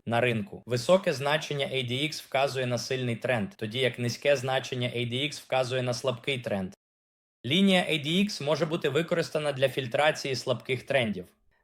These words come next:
та для підтвердження сили тренду перед входом у торгівлю. Далі ми внесемо кілька змін до червоного індикатора К.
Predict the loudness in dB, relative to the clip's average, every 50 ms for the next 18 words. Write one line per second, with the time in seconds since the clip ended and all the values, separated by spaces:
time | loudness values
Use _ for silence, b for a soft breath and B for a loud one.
0 | _ _ 2 4 4 4 4 2 2 2 0 -2 2 4 4 6 4 2 -2 -2
1 | 0 0 -2 0 0 2 2 4 4 4 2 2 -2 -6 _ _ 4 4 6 6
2 | 4 2 0 0 2 2 2 2 2 -2 -2 0 0 2 2 2 0 -2 -4 -4
3 | -2 -2 -2 -2 0 -2 -2 -2 -2 -4 -4 -6 -8 -14 _ _ -20 _ _ _
4 | _ _ -4 2 4 6 6 8 6 6 6 4 4 2 0 -2 0 2 2 2
5 | 2 0 0 -2 -4 -4 0 0 0 0 0 0 -4 -4 -2 0 0 0 0 0
6 | 0 2 2 2 2 0 0 0 0 0 -2 -2 0 2 2 2 2 2 2 2
7 | 2 2 2 2 2 2 0 -2